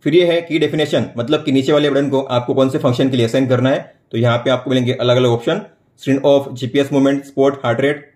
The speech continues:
तो मान लीजिए मैंने सेट किया है स्क्रीन ऑफ पे, तो जब भी मैं इस बटन पे प्रेस करूंगा डिस्प्ले ऑफ हो जाएगा, आप देख सकते हो। तो आप अपनी वॉच में डिस्प्ले को on off करने के लिए नीचे वाले बटन को यूज़ कर पाओगे।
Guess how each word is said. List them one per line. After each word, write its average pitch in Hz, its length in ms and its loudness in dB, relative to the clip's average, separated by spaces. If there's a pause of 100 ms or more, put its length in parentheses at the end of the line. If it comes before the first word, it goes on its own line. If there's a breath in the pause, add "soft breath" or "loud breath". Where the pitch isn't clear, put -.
(100)
तो 135 60 0
मान 147 160 2
लीजिए 156 200 0
मैंने 156 140 -2
सेट 160 200 -4
किया 156 160 0
है 147 160 0 (340)
स्क्रीन 151 220 0
ऑफ 147 220 0
पे, 175 100 2 (500)
तो 113 60 -6
जब 131 180 0
भी 170 120 2
मैं 156 160 0
इस 151 160 -6
बटन 139 220 0
पे 135 160 0
प्रेस 135 220 -4
करूंगा 139 320 2 (420)
डिस्प्ले 123 260 0
ऑफ 131 120 0
हो 135 80 2
जाएगा, 135 260 0
आप 117 220 -4
देख 127 120 -2
सकते 127 240 -4
हो। 147 80 -2
तो 135 120 -4
आप 131 180 2
अपनी 123 200 -2
वॉच 127 240 0
में 120 240 -4 (340)
डिस्प्ले 123 240 0
को 143 120 2
on 135 60 4
off 139 120 -2
करने 135 200 2
के 135 80 -2
लिए 127 220 0
नीचे 120 220 -2
वाले 131 140 2
बटन 127 140 0
को 120 220 -2
यूज़ 120 160 -4
कर 113 120 0
पाओगे। 127 340 0